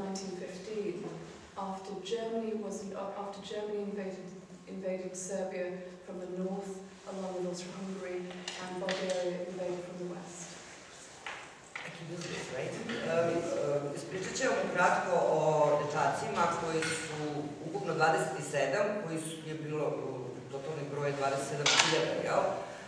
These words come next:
Speaker 2: e, između dvanaest i osamnaest godina i kojima je bilo naređeno od strane Vlade Srbije da u to vreme napuste svoje domove u oktobru i novembru hiljadu devetsto petnaeste,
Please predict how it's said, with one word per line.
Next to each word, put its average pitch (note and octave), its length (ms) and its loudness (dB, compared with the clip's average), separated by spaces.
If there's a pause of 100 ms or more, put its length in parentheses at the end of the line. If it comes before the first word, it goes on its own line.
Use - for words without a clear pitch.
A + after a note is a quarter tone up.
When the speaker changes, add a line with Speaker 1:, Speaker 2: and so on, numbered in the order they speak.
(340)
Speaker 2:
e, - 320 2
između D#3+ 340 -2
dvanaest D#3+ 380 4
i D#3 80 0
osamnaest D3 440 -2
godina B2 480 2 (1200)
i D#3+ 240 -2 (340)
kojima E3 640 4
je D#3 300 2
bilo E3 180 4
naređeno D#3 520 2
od D#3 140 -2
strane D#3 420 2 (560)
Vlade C3+ 320 6 (160)
Srbije E3 520 2
da C#3+ 240 6
u - 100 4
to D3+ 160 2
vreme D3 300 2
napuste C#3+ 440 0 (100)
svoje C3 200 0
domove C3 340 0
u A#2+ 120 0
oktobru C3+ 500 2
i A#2+ 40 -2
novembru B2 440 0
hiljadu C3+ 160 -2
devetsto B2 320 0 (100)
petnaeste, D#3 760 0